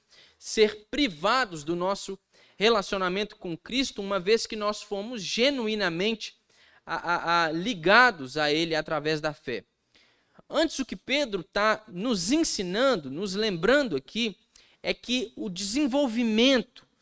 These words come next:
de um caráter genuinamente semelhante ao de Cristo Jesus, ele é a única prova,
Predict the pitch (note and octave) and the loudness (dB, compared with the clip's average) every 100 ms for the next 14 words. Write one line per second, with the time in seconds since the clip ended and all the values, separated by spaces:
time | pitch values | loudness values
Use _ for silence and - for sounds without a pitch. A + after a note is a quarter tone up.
0 | _ _ _ C3 G3 A#3+ C4+ C4 G#3 G#3 | _ _ _ -6 -2 0 0 2 4 4
1 | A3+ G#3 F3+ E3 D3+ C#4 E4+ D4 A#3+ C4 | 2 -2 -4 -2 0 0 0 -2 -4 -4
2 | B3+ G3+ F3+ A3+ A#3 F3 - A3+ G#3 E3+ | -4 -4 -4 -6 -6 -8 -4 -4 -2 -2
3 | F3+ C#4 B3 F3+ E3 D3 - F#3+ G#3+ - | 2 2 2 0 0 -2 -8 -6 -6 -6
4 | D3 C3+ C#3 A#3 A3 - _ - - - | -4 -4 -2 -2 -2 -8 _ -20 -20 -20
5 | - B3+ A#3+ A#3 B3+ A#3 _ A3 A#3 B3+ | -2 0 4 4 2 0 _ 0 2 2
6 | D#4+ E4 D4+ - B3+ B3+ _ _ _ G3+ | 2 0 -2 -4 -4 -6 _ _ _ 4
7 | G#3+ B3+ G#3+ C3+ G#2+ | 8 10 8 0 -8